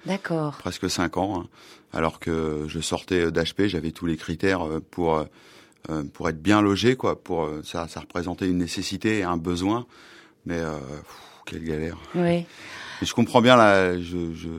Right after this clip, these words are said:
Speaker 2: je comprends bien la complexité que ça représente pour les élus et les bailleurs sociaux, mais, euh, on peut faire autrement.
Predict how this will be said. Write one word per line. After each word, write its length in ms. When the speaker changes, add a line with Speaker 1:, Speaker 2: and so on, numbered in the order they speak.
Speaker 2:
je 100
comprends 300
bien 140
la 100
complexité 580
que 60
ça 100
représente 420
pour 120
les 220
élus 240
et 40
les 100
bailleurs 340
sociaux, 400
mais, 140
euh, 220
on 60
peut 140
faire 200
autrement. 400